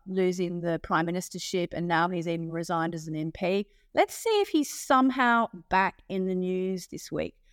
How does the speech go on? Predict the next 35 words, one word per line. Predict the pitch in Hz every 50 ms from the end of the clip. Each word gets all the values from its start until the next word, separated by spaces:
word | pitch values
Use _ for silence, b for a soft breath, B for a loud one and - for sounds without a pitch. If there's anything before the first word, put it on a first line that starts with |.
| _ _ _ _
But | 285 285
also | 359 392 415 427 - 415 349 320
remember, | 311 294 277 269 262 247
in | 233 220 233 226 220
general, | 220 240 226 226 226 226 226 220 220 220 196
the | 208 208
quarter | - - 311 302 294 269
moon | 240 220 214 208 202 202
in | 190 - 180 180
Scorpio | - - - - 240 220 220 214 - 226 208 202 196 196 196 196 190 190 - _ _ _ _ _ _ _ _ _ _
is | 247 233 233
very | 233 339 359 392 392 381
much | 370 339 330 320 - -
a | 262
time, | - - - 254 240 233 233 226 220 220 220 220 220 214 - - _ _ -
because | - - 302 277 311
it's | 277 -
just | - 254 226 -
come | - 233 214 196
after | 185 185 190 - - 180
the | 175 170
new | 180 202 220 226 220
moon, | 220 220 214 208 214 214 214 - _ _ _ _ _
it's | _ 285
a |
time | 262 - - 381 427 453 440
to | - 359
really | 294 294 277 262 254
think, | - - 262 233 226 214 -
you | 247
know, | 226 202 175 185 202
what | 220 277 320
are | 330
my | 302 254 214 202
goals | 190 190 180 180 180 180 175 180 180 185 -